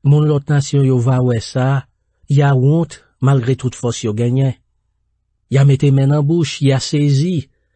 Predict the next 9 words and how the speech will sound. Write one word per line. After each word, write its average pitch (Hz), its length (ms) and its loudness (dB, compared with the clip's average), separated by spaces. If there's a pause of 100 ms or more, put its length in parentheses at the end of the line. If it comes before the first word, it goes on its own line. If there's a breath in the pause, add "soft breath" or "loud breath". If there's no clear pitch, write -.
(120)
Y'a 151 200 2
trennen 151 560 0
kò 143 160 0
yo 135 180 2
atè 139 380 -2
nan 135 160 0
pousyè, 143 540 -2 (180)
tankou 123 240 -2
koulèv. 135 640 -2